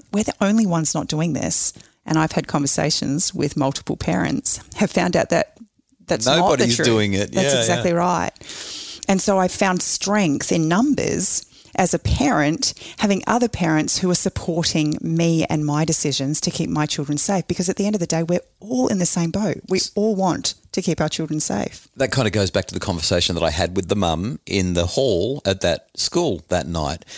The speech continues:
Speaker 2: She's basically saying, "Can I please recruit every parent in this room to help me to keep my son safe?" And whether it's,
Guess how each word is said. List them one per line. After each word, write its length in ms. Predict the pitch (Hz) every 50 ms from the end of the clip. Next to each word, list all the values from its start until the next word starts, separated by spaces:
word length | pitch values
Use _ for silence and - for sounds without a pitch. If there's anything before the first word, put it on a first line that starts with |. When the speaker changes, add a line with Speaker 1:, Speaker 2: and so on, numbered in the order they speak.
| - - -
Speaker 2:
She's 180 | - - 110
basically 360 | - 117 120 113 - - 113
saying, 380 | 104 - 123 110 104 95 69 -
"Can 140 | - 139 127
I 60 | 113
please 340 | 110 - - 147 160 - -
recruit 340 | 135 107 - - 123 107 -
every 200 | - 110 - 123
parent 300 | 117 - - 117 107 104
in 60 | 104 104
this 180 | 104 - -
room 180 | - 92 95 113
to 120 | - 123 104
help 220 | 92 131 - -
me 80 | 117 101
to 80 | 110
keep 200 | - - 127 101
my 280 | 90 98 101 104 101 101
son 400 | 101 - - - 98 95 95 95
safe?" 560 | - - - 143 147 - - - - - - _ - - - - - - - -
And 100 | - 147
whether 240 | 160 160 143 135 127
it's, 300 | 123 - - - -